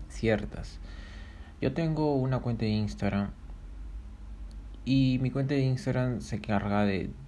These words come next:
tres cosas, en, en pocas palabras. Se encarga de, eh, entregar, eh, valor a, a partir de, de ejercicios que pueden hacer las personas en cualquier lado.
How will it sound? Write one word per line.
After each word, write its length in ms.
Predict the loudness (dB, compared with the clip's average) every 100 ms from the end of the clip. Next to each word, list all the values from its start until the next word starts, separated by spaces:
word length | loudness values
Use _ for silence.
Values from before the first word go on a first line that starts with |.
| -16 -2
tres 200 | 0 0
cosas, 540 | 2 0 0 -4 -6 -16 -20 -18 -14
en, 320 | -2 2 2 2
en 160 | 2
pocas 160 | 0 0
palabras. 480 | 4 4 4 0 -10 -16 -18 -20 -18 -18 -18 -18 -18 -20 -20 -18 -18 -18 -18 -16
Se 140 | -4 0
encarga 460 | 4 4 4 2
de, 360 | 4 6 4 4 -4 -16 -16 -14 -14 -14 -16 -14 -16 -14 -16 -4
eh, 500 | 0 2 4 4 4 2
entregar, 600 | -2 2 4 6 4 2 -4
eh, 520 | -2 0 0 -2 -6 -14 -14 0
valor 380 | 4 6 6
a, 140 | 4 2
a 200 | -2 0
partir 400 | 0 4 4 6
de, 680 | 6 4 4 2 0 -2 -6 0
de 100 | 2
ejercicios 680 | 2 0 0 0 0 0 0
que 140 | 0
pueden 220 | 2 4
hacer 200 | 4 2
las 120 | 0
personas 420 | 0 0 2 2 2
en 80 |
cualquier 320 | 0 0 2 4
lado. 320 | 4 4